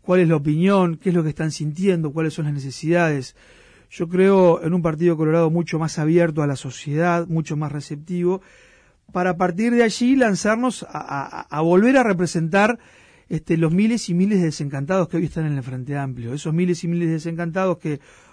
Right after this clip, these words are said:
votaron por un proyecto político que les aseguró que no les iba a aumentar los impuestos, que les aseguró que se iban a mantener el grado de inversión, que les aseguró que no iban a cerrar empresas, y hoy estamos con, semana a semana,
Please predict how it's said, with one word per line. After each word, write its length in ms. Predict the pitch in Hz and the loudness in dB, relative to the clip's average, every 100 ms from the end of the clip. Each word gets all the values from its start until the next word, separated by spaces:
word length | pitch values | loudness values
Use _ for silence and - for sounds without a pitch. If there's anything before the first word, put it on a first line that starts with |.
| - | -6
votaron 380 | 151 160 165 | -4 -2 -2
por 120 | 165 165 | 0 0
un 80 | |
proyecto 400 | 165 160 175 170 165 | 0 0 0 -2 -2
político 440 | 170 175 175 151 | -2 -2 -2 -2
que 60 | 143 | -4
les 180 | 135 | -6
aseguró 600 | 135 - 143 156 185 175 - - - _ | -8 -6 0 4 6 4 0 -18 -20 _
que 140 | - 151 | -4 0
no 100 | 165 | 0
les 220 | 160 - | 0 2
iba 160 | 180 | 4
a 40 | 165 | 4
aumentar 380 | 156 151 147 151 | 2 -4 -6 -8
los 180 | 147 | -6
impuestos, 440 | 165 165 214 208 170 | -8 -4 -4 -6 -10
que 100 | 147 | -10
les 140 | 131 | -10
aseguró 600 | 131 - 143 156 180 170 - - _ | -10 -6 -2 2 4 2 -2 -20 _
que 120 | - 143 | -10 -4
se 140 | 180 | 0
iban 160 | 175 165 | 2 2
a 60 | |
mantener 440 | 156 151 156 170 165 | -2 -4 -4 -4 -4
el 100 | 147 | -4
grado 200 | 151 147 | -4 -4
de 80 | |
inversión, 420 | 156 170 165 220 208 | -4 -6 -4 -4 -2
que 60 | |
les 180 | 151 131 | -6 -8
aseguró 600 | 131 147 139 151 180 170 - - _ | -10 -8 -2 2 4 2 -2 -20 _
que 100 | 151 | -2
no 80 | |
iban 160 | 165 170 | 0 0
a 80 | 160 | -2
cerrar 260 | 151 147 | -6 -6
empresas, 680 | 151 165 208 190 - 190 - _ - _ - | -6 -4 0 0 -2 -8 -12 _ -20 _ -4
y 120 | 160 | 0
hoy 100 | 170 | 0
estamos 420 | 156 165 160 139 | 0 -4 -6 -6
con, 380 | - 139 127 123 | -8 -10 -10 -12
semana 540 | - - 143 156 170 | -16 -10 -6 -4 -4
a 20 | |
semana, 500 | 156 156 156 170 170 | -4 -6 -2 -2 -2